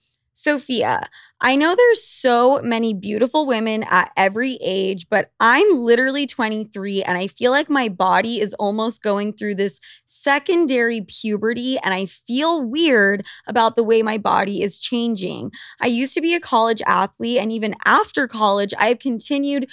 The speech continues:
to work out for two plus hours a day. Huh? And I feel like no matter what I do, I don't feel as hot as I used to be.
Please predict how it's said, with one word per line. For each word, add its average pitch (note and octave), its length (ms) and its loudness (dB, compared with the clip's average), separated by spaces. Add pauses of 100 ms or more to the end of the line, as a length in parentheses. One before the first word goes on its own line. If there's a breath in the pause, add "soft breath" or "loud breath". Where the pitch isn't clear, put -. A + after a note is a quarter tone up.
(220 loud breath)
to B3 120 -2
work B3+ 440 2
out A3+ 320 2
for G#3 160 -4
two D4+ 420 -4
plus C4 480 -2
hours A3 420 2
a G3+ 100 -2
day. G3+ 800 0 (580)
Huh? F#4 540 0 (540 soft breath)
And E4 380 2
I D4 140 2
feel B3+ 180 -2
like A#3 160 0
no A#3 140 -2
matter A3 280 2
what A3+ 280 0
I C#4 120 0
do, A3 400 -2
I F#3+ 120 0
don't A3+ 480 -2
feel A3+ 160 -2
as G#3 140 -4
hot F#3+ 340 2
as F#3 120 -4
I F#3+ 60 -2
used E3+ 400 -8
to - 80 -12
be. - 260 -12